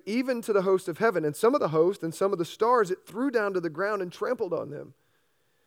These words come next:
It became great, even as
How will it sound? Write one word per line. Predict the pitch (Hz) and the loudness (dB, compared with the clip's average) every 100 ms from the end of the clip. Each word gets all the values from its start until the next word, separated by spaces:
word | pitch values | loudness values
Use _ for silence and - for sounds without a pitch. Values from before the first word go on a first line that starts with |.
| _ - | _ -4
It | 156 | -4
became | 156 151 160 147 | -4 -4 -2 -2
great, | 135 143 127 - | 0 0 -2 -8
even | 180 214 226 208 220 | -8 -6 -4 0 0
as | - 170 170 170 160 - | 0 -2 -2 -4 -6 -14